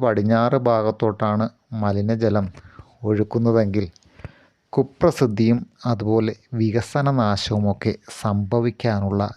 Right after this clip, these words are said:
ഇട വരാ-, വരാറുണ്ട്. അതുപോലെ തെക്ക് കിഴക്ക് ഭാഗത്തേക്കാണ് മലിനജലം ഒഴുക്കുന്നതെങ്കിൽ പേരും പെരുമയും കൂടാതെ കുട്ടികൾക്ക് നല്ല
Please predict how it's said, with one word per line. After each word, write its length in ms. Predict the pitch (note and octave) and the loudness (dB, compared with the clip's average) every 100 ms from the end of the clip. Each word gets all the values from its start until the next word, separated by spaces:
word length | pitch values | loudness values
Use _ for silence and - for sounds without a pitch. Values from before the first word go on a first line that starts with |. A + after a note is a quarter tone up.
| - A#2+ | -10 -6
ഇട 120 | G2 A2+ G#2 | -2 -2 0
വരാ-, 340 | G2+ G2+ G2+ - - G#2 | -2 -2 -2 -6 -12 -4
വരാറുണ്ട്. 600 | G#2+ G2+ G2+ G2 G2 G2 - _ _ _ _ _ _ _ _ _ - - - - - _ A#2 | 0 0 0 -4 -4 -8 -10 _ _ _ _ _ _ _ _ _ -20 -20 -20 -20 -20 _ -4
അതുപോലെ 440 | A2 G#2+ A2+ G#2+ G#2 G#2+ | 0 2 2 2 -2 -2
തെക്ക് 300 | A#2+ A#2 - C3+ | -4 -4 -4 -2
കിഴക്ക് 400 | B2 A2 A2 - | 0 0 0 -2
ഭാഗത്തേക്കാണ് 880 | B2+ A2 G#2 G#2+ - G#2+ - G#2+ G#2+ - - A#2 | 0 0 0 -2 -2 -2 0 0 0 -2 -10 -4
മലിനജലം 580 | G#2+ G2+ G#2 G#2+ G#2+ A2+ - | 0 2 0 2 2 0 -2
ഒഴുക്കുന്നതെങ്കിൽ 720 | A2 G2+ - G#2+ G#2+ G2+ A2+ G2 _ _ _ _ _ _ _ _ - | -2 -2 -2 0 0 2 0 0 _ _ _ _ _ _ _ _ 0
പേരും 480 | A2 G#2+ A2+ B2+ D#3+ _ - | 2 4 2 0 -4 _ -2
പെരുമയും 560 | A2 G#2 G#2 G#2+ G#2+ C#3 _ _ _ _ _ _ _ - | -2 0 0 0 0 -4 _ _ _ _ _ _ _ -12
കൂടാതെ 480 | - G#2 G#2+ G#2+ A2 | 0 2 4 4 2
കുട്ടികൾക്ക് 760 | B2 A2+ - - B2 A#2+ - B2+ - A2+ | 2 2 0 -2 2 2 2 -2 -2 0
നല്ല 200 | G#2+ | 2